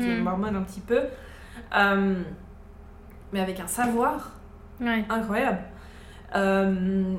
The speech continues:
Speaker 1: et il a écrit un livre sur le A D H D, sur
Speaker 2: Ah.
Speaker 1: le T D A H, euh,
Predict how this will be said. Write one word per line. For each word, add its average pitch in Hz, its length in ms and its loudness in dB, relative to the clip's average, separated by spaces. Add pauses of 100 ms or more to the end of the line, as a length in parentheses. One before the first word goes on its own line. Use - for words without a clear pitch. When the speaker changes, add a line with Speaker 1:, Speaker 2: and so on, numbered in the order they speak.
Speaker 1:
et 196 140 6
il 185 80 0
a 180 60 2
écrit 262 360 -4
un 240 160 -2
livre 254 340 -2
sur 226 320 -6
le 196 600 -2 (160)
A - 80 -6
D 202 240 -2
H - 20 -2 (100)
D, 220 180 -6 (520)
sur 427 100 2
Speaker 2:
Ah. 208 40 2
Speaker 1:
le 196 100 2
T 214 80 0
D 208 100 2
A 202 120 2
H, 208 160 -4 (720)
euh, 190 800 4